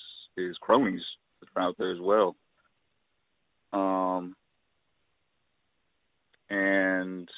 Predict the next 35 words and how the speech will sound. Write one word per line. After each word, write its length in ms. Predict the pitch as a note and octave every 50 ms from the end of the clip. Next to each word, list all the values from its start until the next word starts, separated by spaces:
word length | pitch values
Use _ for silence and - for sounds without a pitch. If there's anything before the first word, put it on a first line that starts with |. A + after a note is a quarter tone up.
| - - - - _ _ -
the 80 | F2+ - _ -
fact 280 | G2+ G2 G2 F#2 - _ -
that 360 | F#2 F2+ F2+ F2+ F2+ F2 E2+ _ - _ _ _ _ _ _ _ _ _ _ _ _ _ _ _ _ _ _ _ _ _ _ _ _ _ _ -
a 60 | F#2+
lot 420 | F2+ F2+ F#2 F2+ F2+ F2+ F2+ -
of 380 | F2+ F2+ F#2 F#2 F2+ F2+ F2 F2 - - - -
his 160 | - F#2 F2 - -
supporters 600 | - - - - - F#2+ F#2 F#2 F#2 F2+ F2 D#2+ -
are, 380 | - F#2 G2+ G2+ F#2 F2 F2 E2+ _ _ _ _ _ _ _ _ _ _
were 100 | - G#2+
the 80 | A#2+ A#2
white 160 | G2 F#2 E2+ - -
supremacists 440 | - - F2+ E2+ F2 - - F2+ F2+ - - -
is 180 | - F2+ F2+ F2+
also 460 | F2+ F2 F2 - - F2+ F#2 F2+ F#2+ G2+ _ _ _ _ _ _ _ _ _ _ _ _ _ -
worrisome 400 | - F#2+ F#2 F#2 - - F2 F2
as 80 | F2 F2
well. 340 | F2+ F2+ F2+ F2 F2 E2+ _ _ _ _ _ _ _ _ _ _ _ _ _ _ _ _ _
I 80 | - -
mean, 180 | G#2+ A2 A2 G2+
just, 160 | A2+ A2+ - - - - - _ _ _ -
like, 140 | - G2 F#2
down 160 | G#2 G2+ G2
the 60 | F2+
street 200 | E2+ - - G#2 -
from 100 | - F#2
me, 120 | F2+ F2 D#2+ - _ _ _ _ _ _ -
um, 440 | - F2 - - - - - - - _ _ _ _ _ _
practically 300 | - G#2 G2 F2+ G2+ G2
in 60 | F#2
the 40 | F2+ - G2+
same 80 | F#2
neighborhood, 320 | F#2 G2 F#2+ F2+ F#2 F2+ F2
there's 140 | F2+ F2 -
somebody 420 | - F#2+ F2+ F2+ F#2 F2+ F2+ F2